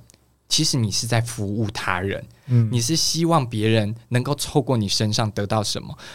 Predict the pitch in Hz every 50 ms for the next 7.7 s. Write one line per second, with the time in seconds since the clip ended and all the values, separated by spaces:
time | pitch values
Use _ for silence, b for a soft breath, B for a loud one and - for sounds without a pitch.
0 | B B B - - 135 127 143 160 156 113 92 - - - _ _ _ _ -
1 | - 139 151 151 156 151 147 147 135 117 107 107 127 127 120 - 131 120 117 120
2 | 135 123 110 - 113 104 98 95 - - 104 95 110 110 101 104 - 107 131 143
3 | 131 110 98 - 123 120 123 117 117 - 120 117 120 117 117 117 104 - - B
4 | B B B B B 113 113 135 139 139 - 117 113 143 131 - 117 117 - 107
5 | 92 95 107 104 - - 135 - - - - - - _ - _ _ _ - 117
6 | 113 170 170 - 190 180 - - 208 180 180 170 151 - - - 110 98 101 147
7 | 156 127 113 104 - - - 123 117 117 117 123 117 110